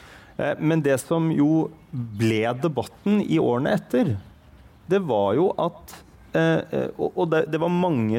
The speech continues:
som bidro til det, pressen bidro også til det. Det som ble debatten, eh, etter tjueandre juli var jo at det var om å gjøre å få fram mest mulig kontroversielle, ytterliggående holdninger og stemmer i samfunnsdebatten,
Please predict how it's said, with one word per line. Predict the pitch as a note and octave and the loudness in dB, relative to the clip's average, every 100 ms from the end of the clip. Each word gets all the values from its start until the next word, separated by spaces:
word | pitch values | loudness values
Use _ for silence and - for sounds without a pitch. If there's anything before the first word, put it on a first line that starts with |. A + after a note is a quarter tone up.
| B2 | 0
som | D#3+ | -2
bidro | D3+ D#3+ B2 F#2 G2 | -2 0 0 0 -4
til | G#2 D#3 | -2 0
det, | F3+ F3+ E3 - | 2 0 -2 -8
pressen | - D3+ - A#2 | -4 -4 -4 -4
bidro | A#2+ B2+ D3 | 0 2 2
også | A#2+ A#2+ | 0 -2
til | G#2 B2+ | -2 0
det. | F3+ E3 C3+ | 0 0 0
Det | C3+ | -2
som | E3 | -2
ble | D3 G#2 A#2+ G#2 G#2+ C3+ C#3 | -4 -4 -2 2 2 0 -2
debatten, | E3 A2+ A#2 - - E3 F3 E3 - - - - - | -4 -4 -8 -8 -6 0 0 0 -6 -20 -20 -20 -4
eh, | D3+ D#3 | 0 0
etter | - D#3+ - | 0 -4 -2
tjueandre | A#2+ D#3 C#3 | -2 0 2
juli | C#3 D#3 G3 | 2 2 2
var | C3+ A#2 | 2 2
jo | A#2 D3 | 2 0
at | D#3+ - | -2 -6
det | D3 | -2
var | D3+ D#3 | 0 2
om | A#2+ A#2+ D#3+ | 4 4 4
å | |
gjøre | E3 A#2+ G2+ D3+ - | 4 4 2 0 -2
å | |
få | D3+ - - B2 | -4 -4 0 2
fram | F#2 - C3+ D3+ - | 0 -2 -4 -4 0
mest | B2 C3+ - - | 0 2 -2 -2
mulig | E3+ A2+ G#2 | 0 2 0
kontroversielle, | A#2+ G#2 B2+ B2 E3 A#2+ G2 C3 - | -4 -4 -4 -4 -2 0 0 0 -2
ytterliggående | - - - G#2 F#2+ G2+ G#2 C3+ D#3 - - - | -6 -10 -6 -4 0 0 2 0 -2 -6 -20 -4
holdninger | F3+ A2 G2+ G2+ G#2+ | -2 0 0 0 0
og | C#3 | -2
stemmer | - C3+ G2 C3 D3 | -2 0 0 -2 0
i | B2 | 0
samfunnsdebatten, | C#3 C#3+ G#2+ G#2+ - A2 A2 G#3+ | 0 -2 -4 -6 -4 -4 -2 -2